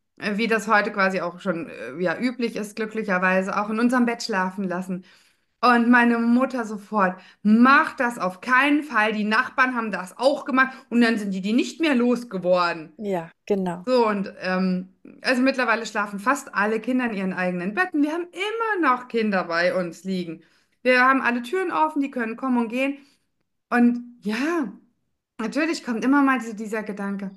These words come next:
Speaker 1: „Was, wenn die doch recht hatte?“ Also man muss ja tatsächlich diese Stärke als Eltern auch oft über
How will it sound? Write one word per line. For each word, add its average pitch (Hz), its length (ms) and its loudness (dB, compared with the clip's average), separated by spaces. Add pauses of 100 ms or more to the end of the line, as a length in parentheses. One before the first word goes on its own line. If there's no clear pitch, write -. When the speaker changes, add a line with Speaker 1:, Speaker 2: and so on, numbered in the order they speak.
(500)
Speaker 1:
„Was, 202 760 -2
wenn 214 280 -6
die 185 260 -12 (180)
doch 226 480 -6
recht 190 480 -10
hatte?“ 156 440 -20 (360)
Also 277 200 2
man 269 180 6
muss 359 160 0
ja 311 100 -4
tatsächlich 269 500 -6
diese 226 200 -8
Stärke 294 440 0
als 202 240 -6
Eltern 214 320 -6
auch - 100 -12
oft - 200 -8
über 202 200 -8